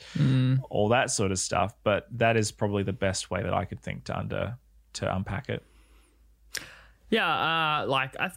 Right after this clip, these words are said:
Speaker 1: I, I see a bit of beauty in Leviticus, but I only see the beauty in it, to be honest, when I pan out really wide and look at the whole thing. <laughs> Um, so it's kind of, I'm trying to think of a good, like, analogy. Like, if I was to, like,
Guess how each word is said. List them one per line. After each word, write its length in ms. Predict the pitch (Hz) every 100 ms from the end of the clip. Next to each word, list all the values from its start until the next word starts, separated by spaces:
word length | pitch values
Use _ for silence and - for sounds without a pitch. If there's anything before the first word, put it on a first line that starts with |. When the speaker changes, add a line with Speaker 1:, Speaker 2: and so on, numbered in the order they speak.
| -
Speaker 1:
I, 320 | 175 220 - -
I 60 | 190
see 180 | - 262
a 40 |
bit 120 | 165 151
of 120 | 117
beauty 360 | 131 139 135 104
in 220 | 131 123
Leviticus, 600 | 113 117 113 117 117 - -
but 200 | 123 113
I 120 | -
only 240 | 135 156 151
see 160 | -
the 80 | 123
beauty 320 | 113 123 120
in 60 | 113
it, 140 | 107 -
to 100 | 123
be 80 |
honest, 320 | 110 113 127 113
when 100 | 113
I 260 | 113 113 117
pan 320 | - 127 117 110
out 240 | 101 -
really 240 | 107 104 98
wide 400 | 107 98 123 131
and 100 | 95
look 120 | 117
at 60 | -
the 60 |
whole 160 | 113 98
thing. 300 | - 110 160
<laughs> 40 | - -
Um, 280 | 160 151 - - - - - 156
so 180 | - 156 - - - - 165 -
it's 180 | 135 -
kind 280 | 202 214 202
of, 80 | -
I'm 140 | 160
trying 200 | 156 226
to 40 | 202
think 140 | 185
of 80 | 156
a 80 | 139
good, 240 | 143 143
like, 300 | 135 131 127
analogy. 540 | 139 123 123 131 143 147
Like, 380 | 139 120 123 - _ _ _ - - - _ _ - _
if 140 | 143 135
I 100 | 131
was 180 | 135 139
to, 120 | 139
like, 320 | 123 113 -